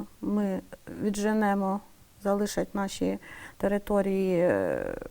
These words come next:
російські війська, то ми швиденько будемо працювати над тим, щоб відновити газопостачання. Е, ну і, ви знаєте, досить так, е,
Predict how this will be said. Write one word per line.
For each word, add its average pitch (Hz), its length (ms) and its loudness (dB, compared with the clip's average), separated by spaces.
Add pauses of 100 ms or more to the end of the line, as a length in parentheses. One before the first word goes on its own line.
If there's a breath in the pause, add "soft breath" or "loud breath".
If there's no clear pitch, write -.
(280)
російські 208 540 -2
війська, 254 680 2
то 190 400 2
ми 214 100 0
швиденько 214 560 -2
будемо 202 360 -4
працювати 196 560 -2
над 190 140 -2
тим, 226 160 0
щоб - 160 -10 (120)
відновити 185 440 -2
газопостачання. - 1120 -4 (720 loud breath)
Е, 202 280 6 (1000)
ну 294 460 10
і, 220 720 4 (320 loud breath)
ви 202 140 2
знаєте, 214 480 4 (960 loud breath)
досить 233 520 6
так, 226 320 2
е, 196 360 6